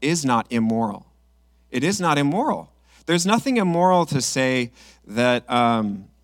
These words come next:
what sets us apart is also something that defines us. It's a perfectly fine way to see the world, but we should understand a few things about it.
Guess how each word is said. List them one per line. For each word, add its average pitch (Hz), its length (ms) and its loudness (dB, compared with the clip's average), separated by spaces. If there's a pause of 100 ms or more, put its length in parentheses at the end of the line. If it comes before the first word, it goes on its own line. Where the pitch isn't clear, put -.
(160)
what 135 300 -2
sets 143 300 -2
us 131 160 -2
apart 131 720 -4 (140)
is 123 160 -4
also 135 260 2
something 131 440 -2
that 110 120 -2
defines 131 560 -4
us. 82 400 -12 (1900)
It's 117 160 -8
a 120 60 -4
perfectly 170 460 -4
fine 131 360 -2
way 123 360 0 (300)
to 123 120 -4
see 180 460 -2
the 151 120 -4
world, 104 520 -6 (1600)
but 120 100 -4
we 123 100 -4
should 127 140 -6
understand 139 460 -2
a 135 60 -4
few 123 160 -8
things 107 260 -6
about 107 300 -4
it. 98 140 -12